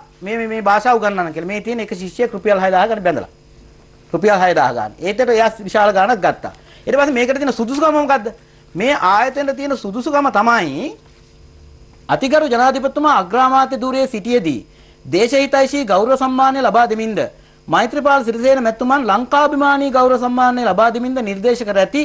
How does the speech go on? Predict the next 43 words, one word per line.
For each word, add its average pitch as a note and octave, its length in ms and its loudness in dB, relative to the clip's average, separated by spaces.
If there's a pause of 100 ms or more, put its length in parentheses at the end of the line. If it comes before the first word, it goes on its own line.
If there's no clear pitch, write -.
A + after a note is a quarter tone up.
(420)
ග්‍රාමීය C4+ 400 2
අධ්‍යාපන B3 480 0
සංවර්ධන A3 440 -2
ඇකඩමිය. C#3 420 -6 (560)
එච්චරයි A3 320 -2
මේකට G#3 220 -4
තියෙන G#3 140 -6
සුදුසුකම. E3 220 -2
මේ G#3+ 120 -2
තියෙන A3+ 140 0
අධ්‍යාපන G3+ 380 0
අධ්‍යක්ෂකතුමා F#3 600 -2
ගහ E3 180 2
ලස්සන. A#2 320 -8 (400)
මේකට A3 340 0
විරුද්ධව G3+ 360 2
මම F#3+ 100 0
පළාත් F#3 200 0
සභාවේ F3+ 260 2
යෝජනාව E3+ 340 2
දැම්ම. D#3 160 -4
කෝටි B3 260 2
විසිපහක් A#3 320 0
විතර A3+ 200 -4
හොරන් G#3+ 260 -2
කළ F#3+ 120 -2
ඉවරයි. D#3 220 0 (260)
මේ F3 120 -4
යෝජනාව F#3 300 -2
තහනම් F3 360 0
කරන B2 180 -6
එක. G2+ 120 -16 (360)
තහනම් C4+ 340 0
කරාට D4 240 2
පස්සේ D#4+ 160 2
මේ D4 100 0
ළඟදී C4+ 300 0
ආයෙ C#4+ 280 4
ආවා G3+ 220 2
මේක. A#2+ 200 -14 (380)
ආයෙ C4 280 0
ආවට C#4+ 240 2
පස්සේ C#4+ 320 -4